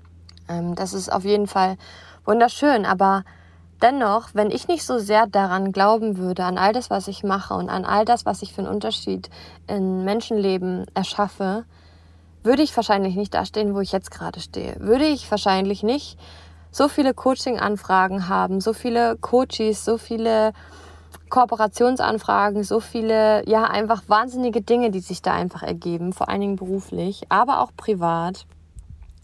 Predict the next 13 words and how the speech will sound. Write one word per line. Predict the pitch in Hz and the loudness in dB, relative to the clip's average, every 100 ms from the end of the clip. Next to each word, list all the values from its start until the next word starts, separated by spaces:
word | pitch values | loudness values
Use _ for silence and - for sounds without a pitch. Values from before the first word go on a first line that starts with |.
| - | -4
Weil | 208 | -2
das | 208 220 | 0 -2
ist | 226 - | -2 2
auch | 202 226 | 2 2
das, | - 214 - | 0 -2 -2
was | 208 - | -4 0
auch | 202 233 | 0 0
mit | 220 - | -4 -6
einhergeht. | 214 190 196 - - _ - 220 196 185 | -6 -4 -4 -8 -20 _ 2 2 2 -4
Und | 190 | -4
das | 196 190 | -6 -6
ist | 196 | -10
vielleicht | - 196 | -4 -4